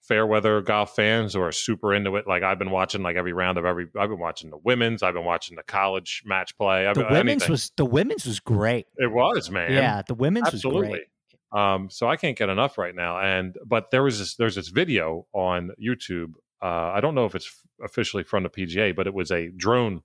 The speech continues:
Speaker 1: you know, flyover basically of every hole. Um, and it just gave statistics about the hole as it slowly took, took, took its way. And it was awesome. But so I learned a little bit about the course. Uh, a couple holes I just want to talk about. I don't know how, how in depth you,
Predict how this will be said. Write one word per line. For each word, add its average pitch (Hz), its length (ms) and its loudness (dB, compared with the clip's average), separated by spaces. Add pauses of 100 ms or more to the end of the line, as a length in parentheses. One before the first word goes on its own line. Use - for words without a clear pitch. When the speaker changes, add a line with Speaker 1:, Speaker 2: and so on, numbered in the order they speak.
Speaker 1:
you 120 140 0
know, 90 100 2
flyover 92 560 0
basically 87 440 -4
of 85 200 -4
every 90 220 -2
hole. 82 260 -6 (560)
Um, 78 560 -2
and 90 100 -2
it 85 100 -2
just - 180 -6
gave 90 160 -2
statistics - 560 -4
about 87 240 -4
the - 40 -14
hole 87 280 2
as 85 120 0
it 90 120 -10
slowly 85 320 -2
took, - 180 -4 (220)
took, 101 160 -2 (360)
took - 160 -6
its 95 140 -8
way. 82 260 -2
And 87 80 -4
it 101 60 -2
was 101 80 -2
awesome. 135 400 0
But 92 220 -2 (240)
so 160 120 0
I 139 60 4
learned 170 260 2
a 151 40 -2
little 131 160 0
bit 117 120 2
about 107 200 -2
the 104 40 -16
course. 95 400 -6 (520)
Uh, 107 280 2
a 113 40 -8
couple 151 280 0
holes 117 260 2
I 101 60 0
just 90 160 -10
want 107 140 -4
to - 60 -20
talk 107 220 -2
about. 95 160 -2
I 95 80 2
don't 117 140 -2
know 101 160 -2
how, 101 180 0 (140)
how 104 180 0
in 98 100 -2
depth 101 280 0
you, 92 200 -10